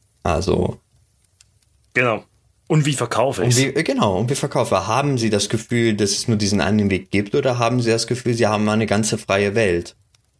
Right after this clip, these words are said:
Speaker 1: Äh, das ist halt,
Speaker 2: Genau,
Speaker 1: äh, immer
Speaker 2: aber in
Speaker 1: ein Unterschied.
Speaker 2: Genau, aber in der Realität nur ein Weg.
Speaker 1: Ich, ich, eine Frage wollte ich dir vorhin noch stellen, was, äh, mal, du, du hast ja auch viele, mal, äh, viele,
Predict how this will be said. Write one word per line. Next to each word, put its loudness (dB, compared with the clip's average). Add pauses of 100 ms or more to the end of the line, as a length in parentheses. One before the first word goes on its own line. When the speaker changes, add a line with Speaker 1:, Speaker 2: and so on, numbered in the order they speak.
(420)
Speaker 1:
Äh, 0
das -2
ist -2
halt, 0
Speaker 2:
Genau, 4
Speaker 1:
äh, -2
immer 2
Speaker 2:
aber 2
in 2
Speaker 1:
ein 0
Unterschied. -2 (1200)
Speaker 2:
Genau, 0
aber -2
in -2
der -2
Realität 0
nur -2
ein 0
Weg. -4 (220)
Speaker 1:
Ich, 0
ich, -2
eine 2
Frage 0
wollte -2
ich -2
dir -2
vorhin -2
noch 0
stellen, -2
was, -2
äh, 0
mal, -2 (340)
du, 2
du 0
hast 0
ja 0
auch 2
viele, 0
mal, 0
äh, -6
viele, -2